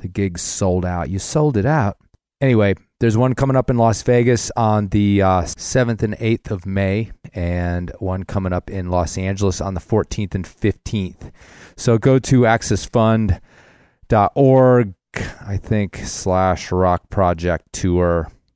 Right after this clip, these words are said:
Anyway, go check out the Access Fund site. Even though B D puts it on, it's over there. And, uh, sign up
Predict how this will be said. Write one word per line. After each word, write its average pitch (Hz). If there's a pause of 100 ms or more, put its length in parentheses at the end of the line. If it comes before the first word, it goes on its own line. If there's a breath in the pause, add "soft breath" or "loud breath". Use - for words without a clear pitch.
(300)
Anyway, 95
go 123
check 131
out 117
the 113
Access 110
Fund 98
site. 98 (340)
Even 101
though 98
B 98
D 95
puts -
it 92
on, 92
it's 90
over 92
there. 90 (560 loud breath)
And, 90
uh, 87
sign 147
up -